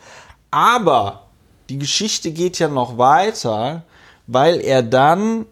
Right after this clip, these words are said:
bei so einem Treffen von Geheimdiensten in, äh, Geheim-, Verfassungsschutzchefs aus ganz Europa,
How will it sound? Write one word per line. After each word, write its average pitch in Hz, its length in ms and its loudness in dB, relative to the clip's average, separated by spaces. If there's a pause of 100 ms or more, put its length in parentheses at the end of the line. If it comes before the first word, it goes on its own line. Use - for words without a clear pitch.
bei 156 320 2
so 156 180 -2
einem 139 440 0
Treffen 208 840 -2 (920)
von 160 220 0
Geheimdiensten 175 1500 0
in, 160 580 2
äh, 135 120 2
Geheim-, 151 540 0
Verfassungsschutzchefs - 2500 -2 (420)
aus 139 220 0
ganz 143 320 2
Europa, 135 960 2